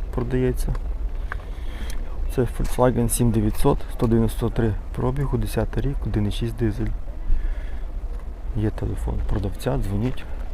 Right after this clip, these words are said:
Уточнюйте все, що вас цікавить в машинці.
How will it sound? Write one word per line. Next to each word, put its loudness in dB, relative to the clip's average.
Уточнюйте 0
все, -2
що -2
вас 0
цікавить -2
в -4
машинці. 0